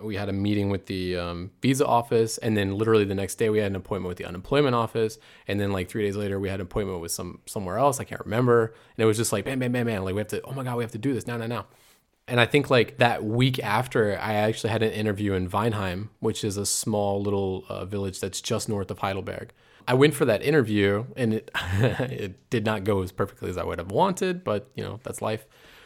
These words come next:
Ultimately, obviously, I didn't get that position either, but once I got everything kinda straightened out,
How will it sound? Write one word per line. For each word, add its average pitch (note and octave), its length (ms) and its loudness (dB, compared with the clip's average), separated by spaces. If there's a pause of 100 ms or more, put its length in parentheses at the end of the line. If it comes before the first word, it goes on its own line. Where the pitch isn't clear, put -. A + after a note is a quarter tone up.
(140)
Ultimately, C3 560 4
obviously, G2 360 -4
I G2 40 2
didn't G#2 180 0
get G2+ 120 -8
that G2+ 120 -2
position G2 340 -4
either, G2+ 280 0
but F#2 420 -6
once C#3+ 540 0
I E3+ 80 -2
got C#3+ 420 2 (300)
everything C3 320 2
kinda D#3 180 0
straightened A#2 480 -2
out, G2 360 0